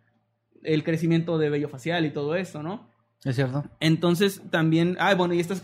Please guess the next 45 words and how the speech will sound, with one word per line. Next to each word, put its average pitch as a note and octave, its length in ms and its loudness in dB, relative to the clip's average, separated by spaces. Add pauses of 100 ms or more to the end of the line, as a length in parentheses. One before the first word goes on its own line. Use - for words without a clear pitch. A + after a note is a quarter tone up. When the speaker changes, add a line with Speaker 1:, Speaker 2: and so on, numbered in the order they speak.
(120)
Speaker 1:
marcas F3+ 340 0
de F3 80 -4
quemaduras E3 460 -4
extrañas E3+ 580 -4
que D#3+ 120 -8
parecían D3 440 -10
no D#3 120 -6
tener D#3+ 240 -4
mucho D#3 340 -4
sentido, F3 540 -4 (500)
también D3+ 320 0
podrían, D3 880 -2
eh, C3 200 -6
asemejarse D3 500 -2
a F3 40 2
eso. F#3 260 -4 (240)
Y F#3+ 80 0
una C4 200 2
cosa C4 280 -2
muy, A#3+ 260 2
muy, B3+ 240 0
muy A3+ 300 0
extraña G3 720 0 (720)
es G3+ 320 4
que, G3 340 2
de D#3+ 340 4
hecho, A3 280 -2
cuando E3 460 2
este F#3 360 0
hombre G3+ 260 0
fue E3 140 -4
encontrado F#3+ 460 -4
en G3 40 -4
el F#3 100 -4
montículo, E3+ 680 -2
cuando C3+ 480 -6
el D3 80 -4
momento D#3 460 2
en G#3+ 80 2
el E3 100 2
que D3+ 120 -2
lo C#3 240 0
vio D3 220 0
la F3+ 180 -2
persona, F3+ 420 -6